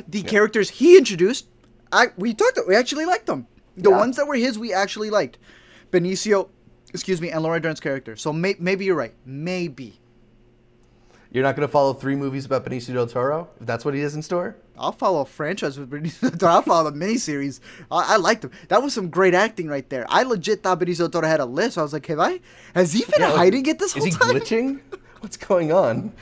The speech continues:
Speaker 2: <laughs>
Speaker 1: But I, I guess, uh, it depends. Now I get this whole idea of straying farther away from the Skywalker franchise.
Speaker 2: Mm-hmm.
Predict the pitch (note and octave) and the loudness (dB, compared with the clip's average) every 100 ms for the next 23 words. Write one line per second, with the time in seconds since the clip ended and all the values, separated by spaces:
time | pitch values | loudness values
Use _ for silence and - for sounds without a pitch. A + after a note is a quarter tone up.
0 | - - - - - - - - - - | -20 -18 -8 -6 -6 -6 -8 -10 -18 -20
1 | _ _ - - - - - F#3+ - G3 | _ _ -20 -20 -20 -18 -8 -8 -6 -2
2 | G#3 G3 G3+ F#3+ F3 B2+ - - F3 F3 | -2 0 0 2 0 -2 -8 -10 -8 -6
3 | G3 F#3 A#3 A#3 - - _ _ _ _ | -6 -6 -6 -6 -10 -20 _ _ _ _
4 | _ - _ D#3 F3 G#3 G3+ D#3+ F3+ E3+ | _ -20 _ 0 4 6 4 2 0 0
5 | - - D3+ C#3+ - D#3+ D3+ C#3 D3 C#3+ | -4 -14 -12 -10 -4 -2 -2 -4 -4 -4
6 | C3+ C3+ A#2+ _ - - D#3 D#3 C3+ D3+ | -4 -8 -10 _ -18 -6 -4 -2 -2 -2
7 | D3 C#3+ C#3 - C3 - B2+ B2+ B2 B2+ | -2 -2 -4 -8 -12 -8 -6 -6 -8 -12
8 | - A#2+ A#2 A#2+ A2+ A#2+ A#2+ | -14 -14 -12 -10 -10 -10 -14